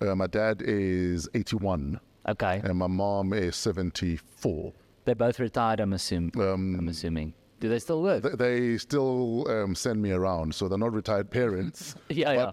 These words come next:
Speaker 1: they don't work anymore. Anyway, so I spent a week with my parents, and we had a lot of fun catching up, chatting.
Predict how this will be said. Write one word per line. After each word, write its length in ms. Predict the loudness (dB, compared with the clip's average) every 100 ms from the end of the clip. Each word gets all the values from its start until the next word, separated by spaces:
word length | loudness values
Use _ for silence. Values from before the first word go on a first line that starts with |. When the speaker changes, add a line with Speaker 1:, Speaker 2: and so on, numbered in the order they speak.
| 0
Speaker 1:
they 120 | -2
don't 320 | 2 0 0
work 240 | 0 0 0
anymore. 360 | -2 -2 -4 -6 -16 -2
Anyway, 180 | 0 2
so 100 | 0
I 40 |
spent 340 | 0 0 0 2
a 220 | 2 2
week 220 | 0 0
with 80 | 0
my 100 | -2
parents, 480 | 0 0 2 0 0
and 180 | 0 2
we 80 | 2
had 100 | 2
a 40 |
lot 160 | 2 0
of 80 |
fun 640 | -2 0 2 2 0 -2 -4 -6
catching 420 | -2 -2 0 -2
up, 260 | 0 -2 -6 -10
chatting. 600 | -2 0 0 -2 -2